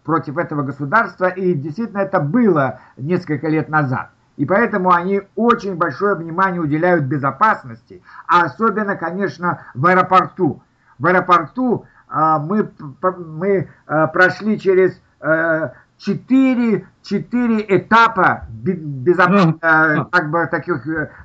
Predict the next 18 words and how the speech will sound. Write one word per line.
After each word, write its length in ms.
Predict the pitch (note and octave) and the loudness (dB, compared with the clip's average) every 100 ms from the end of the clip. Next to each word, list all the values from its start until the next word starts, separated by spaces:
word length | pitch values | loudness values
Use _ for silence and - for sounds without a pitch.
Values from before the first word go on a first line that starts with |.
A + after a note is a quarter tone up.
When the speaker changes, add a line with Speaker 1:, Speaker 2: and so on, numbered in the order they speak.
| - | -2
Speaker 1:
сначала 360 | E3+ F3+ G3 F#3 | 0 4 4 4
одни 320 | F3 D#3 G#3+ | 2 0 -4
спрашивают 680 | - F3+ F3 - E3 E3+ E3 | 2 4 4 2 -4 -4 -2
нас, 380 | E3+ E3 E3 - | 0 2 0 -4
потом 360 | D3+ F3+ E3+ | -4 -4 -2
другие, 580 | D3+ E3 C#3+ F3+ F3+ F3 | -2 0 0 0 2 2
потом 400 | E3+ D#3+ F#3+ F#3 | 0 -2 -2 -4
ещё. 580 | F3 - E3+ F3 F3 D#3+ - - - _ | -4 -4 2 4 4 2 -8 -20 -20 _
И, 340 | - F#3 G3+ G3+ | -2 2 4 4
э, 300 | F3+ F3 F3 | 6 4 4
с 160 | - D#3+ | -4 0
на-, 240 | G3+ G#3 | 2 2
в 80 | D3+ | 0
нашей 280 | F#3 G3 F3+ | -2 0 -2
группе 300 | D#3+ A3 F3+ | -4 -2 -2
был 200 | C#3+ F#3 | 0 2
один 260 | E3+ D#3 F#3 | 0 -2 -6
человек, 560 | D3 E3+ F3 A3 - | -6 -4 -2 -2 -4